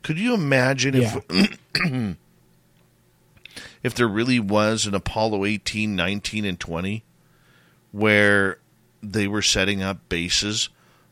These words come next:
Speaker 1: on the moon? Right?
Speaker 2: Yeah.
Speaker 1: How exciting would that be to find that out?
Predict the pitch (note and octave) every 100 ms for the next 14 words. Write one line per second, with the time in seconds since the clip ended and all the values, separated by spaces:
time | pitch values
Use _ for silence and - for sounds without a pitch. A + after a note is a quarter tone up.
0 | _ - G#2 F#2 F2+ E2 F#2+ A#2 A#2+ _
1 | _ _ _ _ _ _ _ _ _ _
2 | _ _ _ _ _ _ _ _ _ _
3 | - F2+ A#2 C#3 - - _ _ _ _
4 | _ _ _ - C3 B2+ F#2+ - - -
5 | A3+ D4 G#3 - - - A2+ B2 A#2 A2+
6 | A2 _ - - _ _ A2 A#2+ A2 G#2
7 | G2+ - G2+ F#2 D#2+ - D#2 - F2+ F2+
8 | D#2+ D2+ E2 E2 A1+ -